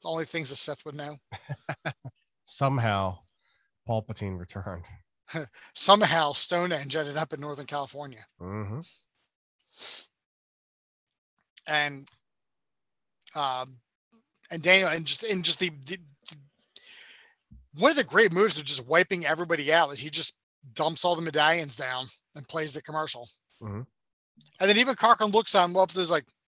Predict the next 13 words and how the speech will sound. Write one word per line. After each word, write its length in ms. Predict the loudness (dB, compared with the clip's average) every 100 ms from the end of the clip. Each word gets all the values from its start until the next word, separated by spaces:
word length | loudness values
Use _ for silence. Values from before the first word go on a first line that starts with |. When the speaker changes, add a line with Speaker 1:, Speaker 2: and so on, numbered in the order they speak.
| _ _ _
Speaker 1:
"Well 180 | 2 2
played," 500 | 2 0 2 0 -4 -14 _ _ _ _ _ -12
before 280 | -4 0 2
he 100 | 4
gets 280 | 4 4 0
destroyed 360 | -2 0 0
by 180 | 2 0
the, 220 | 0 -6
uh, 280 | -4 -6 -8 -4
by 120 | -4
the 60 | -2
Stonehenge 480 | -4 -4 -8 -12 -10
monument. 420 | -10 -10 -14